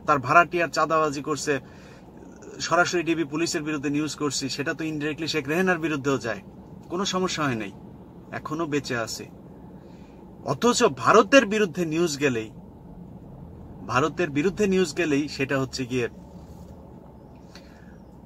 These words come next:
ইন্ডিয়া থেকে ফোন আসে, ওইখান থেকে ফোন আসে,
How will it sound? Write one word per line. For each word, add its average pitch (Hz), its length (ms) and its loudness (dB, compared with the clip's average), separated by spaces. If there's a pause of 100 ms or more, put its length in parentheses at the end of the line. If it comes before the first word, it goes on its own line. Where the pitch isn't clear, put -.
(180)
ইন্ডিয়া 147 320 4
থেকে 135 240 -2
ফোন 135 240 -2
আসে, 123 280 -4 (300)
ওইখান 147 300 -2
থেকে 147 200 0
ফোন 131 240 -2
আসে, 120 300 -4